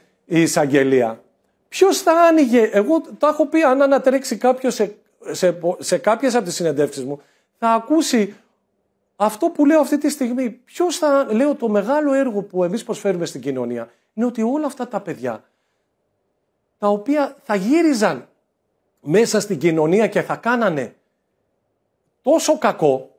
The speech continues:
στον κόσμο έξω, στα, και στα παιδιά των α-, των άλλων ανθρώπων,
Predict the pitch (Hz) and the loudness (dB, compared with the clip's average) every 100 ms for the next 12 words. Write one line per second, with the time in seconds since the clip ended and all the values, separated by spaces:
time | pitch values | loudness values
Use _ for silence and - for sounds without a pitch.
0 | _ - 185 147 160 143 135 123 - 127 | _ -2 0 2 0 2 0 0 -2 -6
1 | 127 _ - - 247 214 - 190 202 202 | -6 _ -14 -6 -2 0 0 0 0 2
2 | 330 302 262 320 339 - 220 240 349 339 | 4 4 4 2 -2 -2 0 2 2 2
3 | 240 151 139 123 107 120 | 2 0 0 0 -2 -8